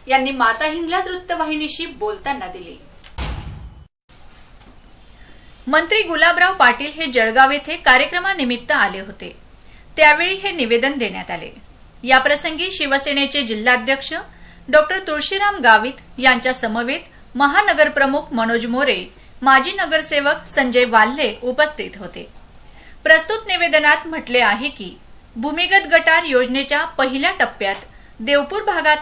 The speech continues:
काम सुरू करण्यात आले होते. त्यासाठी गेल्या दोन ते तीन वर्षांपासून काम सुरू आहे.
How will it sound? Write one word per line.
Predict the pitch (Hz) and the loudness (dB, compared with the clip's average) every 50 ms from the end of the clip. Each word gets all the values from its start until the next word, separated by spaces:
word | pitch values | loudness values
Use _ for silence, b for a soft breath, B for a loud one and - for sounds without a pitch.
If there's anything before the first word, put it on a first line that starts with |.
| - | 2
काम | - 254 247 247 285 | 2 4 4 4 0
सुरू | - - 294 262 247 269 | -4 -6 -6 -6 -6 -4
करण्यात | 262 285 269 269 277 302 302 | -2 0 0 0 0 -2 -2
आले | 254 190 180 185 196 | -4 -6 -6 -8 -12
होते. | 208 196 - - 180 - - - - b b b b b b b b - | -12 -14 -14 -14 -16 -16 -18 -20 -20 b b b b b b b b 2
त्यासाठी | 294 302 302 339 330 330 330 381 381 | 2 4 4 4 2 2 2 -2 -2
गेल्या | 294 311 294 285 277 | 0 0 4 4 4
दोन | 277 233 247 240 262 285 | 4 4 2 0 0 -2
ते | - 330 330 | -2 -6 -8
तीन | 330 - - 254 262 339 | -6 -6 -6 -6 -6 -4
वर्षांपासून | 370 302 262 247 - 262 254 247 - 294 294 294 - 202 208 240 | -2 -2 -2 -2 0 -2 -2 0 0 -2 -2 -2 -4 -8 -8 -8
काम | 233 - 254 247 247 277 | -2 0 2 2 2 0
सुरू | - - - 214 180 185 | -4 -8 -10 -10 -8 -8
आहे. | 180 180 185 190 - | -10 -12 -12 -14 -18